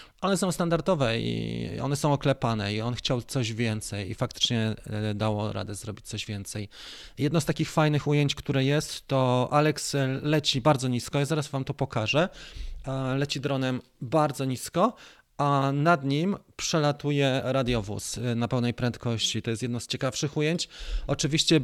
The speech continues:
dużo ujęć było też, e, z downtown L A, czyli zamknięte mieli centrum miasta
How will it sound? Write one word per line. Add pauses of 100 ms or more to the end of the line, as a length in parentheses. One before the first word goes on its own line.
(120)
dużo
ujęć
było
też,
e,
z
downtown (340)
L
A,
czyli
zamknięte
mieli
centrum
miasta